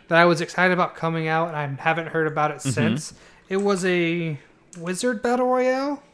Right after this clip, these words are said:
Speaker 2: A wizard battle royale.
Speaker 1: Which I really like the idea of that. It's called
Speaker 2: Oh.
Speaker 1: Spellbreak.
Speaker 2: Spellbreak. I don't think I've heard of that.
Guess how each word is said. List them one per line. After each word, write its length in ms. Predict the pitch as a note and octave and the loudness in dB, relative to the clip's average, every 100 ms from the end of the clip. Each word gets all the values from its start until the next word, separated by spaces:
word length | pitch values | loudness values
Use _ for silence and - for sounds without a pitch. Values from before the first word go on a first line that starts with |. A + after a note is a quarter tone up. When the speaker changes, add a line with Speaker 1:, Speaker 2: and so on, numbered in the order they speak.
| _ _ - - - | _ _ -16 -16 -4
Speaker 2:
A 100 | A#2 | -2
wizard 580 | G2+ G#2+ E3 - G2 G2 | 0 2 2 0 -6 -6
battle 280 | - - - | -8 -8 -10
royale. 480 | - - - - - - - _ - - - - _ | -10 -10 -10 -10 -12 -16 -20 _ -20 -18 -18 -18 _
Speaker 1:
Which 200 | G3 F#3+ | -4 0
I 60 | F3+ | 2
really 380 | F3 E3+ F#3+ G#3+ | 2 2 2 4
like 260 | F#3+ F3+ | 2 2
the 140 | G3 F#3 | 2 2
idea 340 | F3+ F#3+ C4+ | 4 2 2
of 80 | F#3 | 2
that. 380 | D#3 D#3 - - _ _ _ _ _ _ _ _ _ _ _ _ _ _ _ | 2 2 0 -10 _ _ _ _ _ _ _ _ _ _ _ _ _ _ _
It's 100 | - | -16
called 240 | - G3+ F#3+ | 2 4 4
Speaker 2:
Oh. 20 | |
Speaker 1:
Spellbreak. 840 | - - - F#3 G#3 A3+ B3+ B3 - - - - - - - - _ _ _ _ _ | -2 -6 0 2 2 2 2 0 -8 -20 -20 -20 -20 -20 -20 -20 _ _ _ _ _
Speaker 2:
Spellbreak. 800 | - - - - A#2 B2+ A2 F2 | -18 -14 -14 -10 -8 -4 -4 -4
I 60 | A2+ | -4
don't 140 | E3 | -4
think 120 | E3+ F#3 | -2 -4
I've 100 | C#3 | -2
heard 180 | E3+ | -2
of 100 | C#3+ | -4
that. 240 | F#2 - | -6 -10